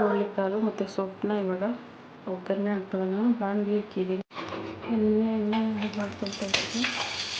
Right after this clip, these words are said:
ಸ್ವಲ್ಪ ಸಾಸಿವೆಯನ್ನು ಸೇರಿಸ್ತೀನಿ. ಈರುಳ್ಳಿ, ಎರಡು ಮೆಣಸಿನ್ಕಾಯಿ ಹುರ್ಕೊಂಡ್ಮೇಲೆ, ಹುರ್ಕೊಂಡ್ಮೇಲೆ ನಾನು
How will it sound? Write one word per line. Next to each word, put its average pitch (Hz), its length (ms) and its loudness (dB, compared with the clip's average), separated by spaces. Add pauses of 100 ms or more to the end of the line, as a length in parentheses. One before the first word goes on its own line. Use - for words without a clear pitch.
(3500)
ಸ್ವಲ್ಪ 190 280 4 (180)
ಸಾಸಿವೆಯನ್ನು 196 800 0 (1200)
ಸೇರಿಸ್ತೀನಿ. 185 540 -2 (840)
ಈರುಳ್ಳಿ, 220 580 6 (200)
ಎರಡು 190 240 4
ಮೆಣಸಿನ್ಕಾಯಿ 208 800 2 (840)
ಹುರ್ಕೊಂಡ್ಮೇಲೆ, 202 840 2 (460)
ಹುರ್ಕೊಂಡ್ಮೇಲೆ 220 880 2 (240)
ನಾನು 214 240 4